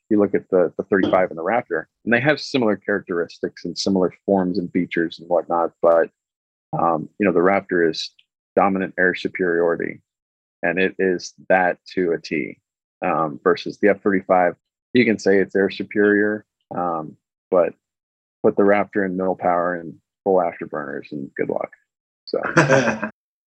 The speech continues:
Speaker 1: um, no, I love the Raptor. That's my favorite jet,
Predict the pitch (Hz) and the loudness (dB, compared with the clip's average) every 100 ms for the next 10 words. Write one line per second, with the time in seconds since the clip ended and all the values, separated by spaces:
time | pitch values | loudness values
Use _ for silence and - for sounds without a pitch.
0 | 110 113 85 82 - - - 127 110 113 | -2 0 0 -2 -8 -16 -2 2 4 4
1 | 113 104 98 98 92 92 92 95 - 107 | 2 0 0 -2 -2 -2 -2 -4 -4 -4
2 | 98 107 107 101 78 104 104 | 0 2 2 2 2 2 2